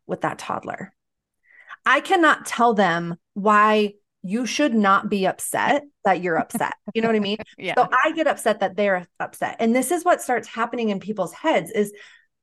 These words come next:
Speaker 1: their bodies are upset and then their heads get really mad. So their heads are trying to tell their bodies, "You're fine, get over it." We try to, like,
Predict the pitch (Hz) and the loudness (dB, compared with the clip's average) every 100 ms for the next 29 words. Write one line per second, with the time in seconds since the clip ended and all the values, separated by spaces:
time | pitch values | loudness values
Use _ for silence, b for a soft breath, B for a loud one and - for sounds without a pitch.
0 | - 196 180 247 220 240 285 302 247 202 | -20 -2 2 2 4 4 4 2 0 0
1 | 160 - 175 160 - 202 208 208 190 - | -2 -4 -4 -2 -2 0 0 0 -2 -2
2 | 285 302 202 226 190 196 202 185 175 196 | 0 0 2 0 0 0 0 0 -4 -4
3 | 139 165 196 196 - 254 277 285 285 220 | -4 -4 -2 -2 -2 -2 -2 -4 -6 -6
4 | 202 185 202 190 165 175 175 185 - - | -6 -4 -2 0 2 2 0 -4 -12 -12
5 | 175 196 233 233 220 196 180 175 180 180 | 0 4 4 2 0 0 0 -4 -2 0
6 | 160 - - 175 170 196 202 202 175 - | 0 -4 -8 -10 -6 0 2 2 0 -4